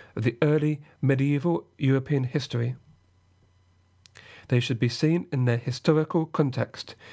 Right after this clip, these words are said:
and not be confused with anachronistic comparisons, such as with nineteenth century colonialism. An important reason for why the Crusades occurred is the resurgence of Western Europe in the tenth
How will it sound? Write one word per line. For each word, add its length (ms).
and 120
not 180
be 120
confused 600
with 200
anachronistic 800
comparisons, 800
such 300
as 140
with 160
nineteenth 640
century 440
colonialism. 840
An 80
important 480
reason 320
for 200
why 40
the 120
Crusades 500
occurred 480
is 100
the 80
resurgence 720
of 160
Western 340
Europe 380
in 60
the 80
tenth 400